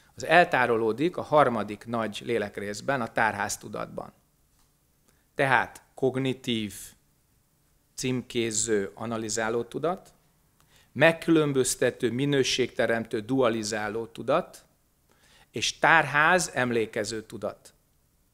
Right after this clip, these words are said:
Ez ül az öt érzékszerv tetején, mint látás, hallás, szaglás, tapintás és ízlelés.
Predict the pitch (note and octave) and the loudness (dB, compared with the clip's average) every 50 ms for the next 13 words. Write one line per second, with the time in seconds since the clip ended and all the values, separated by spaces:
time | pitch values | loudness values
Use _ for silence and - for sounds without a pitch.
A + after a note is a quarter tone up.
0 | _ _ _ _ _ _ _ - D#3+ G3 F#3+ E3 - - E3 E3+ G3 G3+ - - | _ _ _ _ _ _ _ 0 2 2 2 0 -2 -2 0 2 4 4 2 2
1 | A#2+ - - D#3+ E3 D#3+ - C3+ C3 C3 A#2+ A2+ B2 A#2 - - - C3 A#2 - | 0 -2 0 0 0 0 0 0 0 0 0 -2 -4 -4 -2 -2 -2 -2 -4 -4
2 | - - D3+ B2+ - - G#2+ G#2 B2 C#3+ D3 C3+ B2+ A#2 - B2 B2 B2 - A2+ | -2 0 0 0 0 0 0 2 2 2 0 -2 -4 -4 -2 -2 -2 -2 -2 -4
3 | G2+ - - - A#2+ A2+ A2+ A2 G#2 - - - A2 G#2 A2+ A2 G2+ - - A2 | -4 -4 -4 -4 -4 -4 -4 -4 -4 -6 -4 -4 -4 -6 -6 -8 -6 -6 -6 -6
4 | A2 - A#2+ A#2 A2+ - - A#2+ A#2 A2+ - A2 G#2 - - A2+ A2 G#2 G#2 G#2 | -8 -8 -10 -12 -10 -8 -6 -6 -6 -6 -8 -8 -8 -10 -8 -10 -12 -10 -8 -8
5 | - - - - - - - | -8 -10 -10 -14 -14 -16 -16